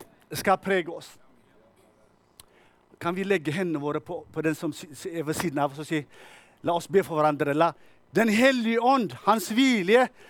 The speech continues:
skal prege oss i to tusen og tjuetre.» Halleluja.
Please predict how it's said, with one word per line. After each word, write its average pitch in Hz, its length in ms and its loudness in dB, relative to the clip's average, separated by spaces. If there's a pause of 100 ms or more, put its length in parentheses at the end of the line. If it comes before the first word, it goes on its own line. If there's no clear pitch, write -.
(120)
skal 220 280 4
prege 233 640 4
oss 240 320 4 (840)
i 180 100 -4
to 226 100 -4
tusen 220 220 -4
og 226 120 0
tjuetre.» 240 420 4 (1400)
Halleluja. 226 720 4